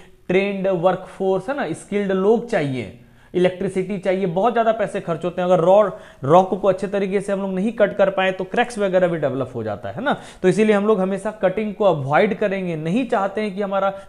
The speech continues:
कटिंग हो, इसलिए हम लोग अलाइनमेंट को फिक्स करते वक्त इस चीज़ को ध्यान में रखेंगे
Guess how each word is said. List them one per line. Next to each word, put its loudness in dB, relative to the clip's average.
कटिंग 4
हो, 0
इसलिए -4
हम -2
लोग 0
अलाइनमेंट -2
को -4
फिक्स -10
करते 0
वक्त -2
इस -6
चीज़ -8
को -8
ध्यान -8
में -6
रखेंगे -6